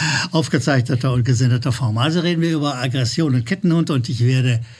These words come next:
beweisen, dass die Tagesschau dieses Kettenhundverhalten immer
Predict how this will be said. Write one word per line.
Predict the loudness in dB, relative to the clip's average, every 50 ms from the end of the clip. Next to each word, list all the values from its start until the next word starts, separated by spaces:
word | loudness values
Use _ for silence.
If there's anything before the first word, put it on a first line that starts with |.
| -20 _ _
beweisen, | 0 2 2 4 4 2 2
dass | 0 0
die | 0 -2 -4
Tagesschau | -2 -2 -2 -2 -2 -2 0 0
dieses | 2 2 2 2 0 0 0 -2 -4 -12 -18 -20 -20 -20 _
Kettenhundverhalten | -2 -2 -2 0 0 2 2 2 2 0 -2 -2 -2 0 0 0 0 -2 -2 -4 -4 -4 -8 -14 -20 -20 -20 -20 -20 -20 _ _ _ _ _ _ _ _ _ _ _ _ _ _ _ _ _ _ _ _ _ _ _
immer | 2 2 4 4 2 -2 -4 -6